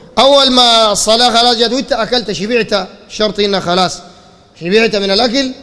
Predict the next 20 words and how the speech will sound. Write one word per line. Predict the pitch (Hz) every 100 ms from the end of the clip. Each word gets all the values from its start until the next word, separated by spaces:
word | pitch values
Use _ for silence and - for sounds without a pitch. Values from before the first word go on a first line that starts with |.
| - -
تعال | 180 175 233
الجامع، | 220 294 339 349 - - - - _ _ _ _ _ - -
صلي. | 226 269 285 285 - - - _ _ _ _ _ _ _ _ -
ده | 170
الموضوع | 254 247 233 226
بس. | 240 247 - - - - - - _ - -
طالما | 196 226 233
الجامع | 220 233 220
قريب، | 190 214 220 - - - - - -
وأصلًا | 180 240 - 233 226
أنت | 240 -
قبيل | 214 202 226 240 247 247 247 202
قبل | 226 226
رمضان | 202 208 214
بتصلي | 190 - 214 202
في |
الجامع | 170 202 208 208 214 - -
المغرب | 151 160 185 175 175
وباقي | 156 151 147
الصلوات، | 147 175 170 170